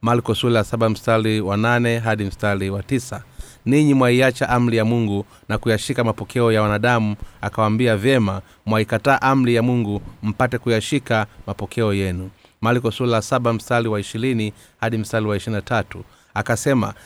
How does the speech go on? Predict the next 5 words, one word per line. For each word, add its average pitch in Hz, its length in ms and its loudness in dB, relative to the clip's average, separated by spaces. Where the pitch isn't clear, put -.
"Kimtokacho 135 580 2
mtu 143 280 2
ndicho 131 240 0
kimtiacho 123 640 0
unajisi, 107 520 -2